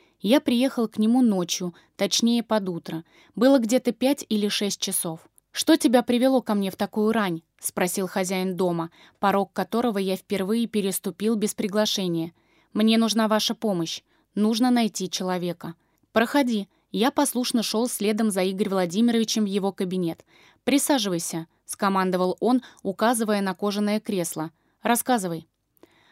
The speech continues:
«Мне нужно найти её». И передал фото Анны. «Ты издеваешься надо мной, Женя?»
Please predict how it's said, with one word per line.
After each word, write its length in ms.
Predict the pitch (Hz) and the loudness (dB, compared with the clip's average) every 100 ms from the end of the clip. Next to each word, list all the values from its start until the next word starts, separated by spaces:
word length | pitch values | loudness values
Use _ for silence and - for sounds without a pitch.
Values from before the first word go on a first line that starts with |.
| _ | _
«Мне 280 | 196 220 262 | 4 6 8
нужно 300 | 294 262 247 | 8 6 4
найти 400 | 247 254 - 220 | 4 2 -2 -4
её». 480 | 185 175 165 165 165 _ _ _ _ _ - | -2 -4 -2 -4 -6 _ _ _ _ _ -6
И 80 | 202 | -2
передал 480 | 208 185 175 214 | 0 0 0 0
фото 420 | 240 - 185 202 - | -2 -4 -6 -4 -4
Анны. 420 | 190 175 165 165 _ _ _ _ _ | -4 -2 -4 -6 _ _ _ _ _
«Ты 140 | 220 | -2
издеваешься 640 | 202 180 202 247 320 - 196 | -2 0 2 4 2 0 -2
надо 260 | 175 170 | -2 -2
мной, 160 | 180 175 | -2 -2
Женя?» 400 | 170 220 185 156 | 0 0 0 -2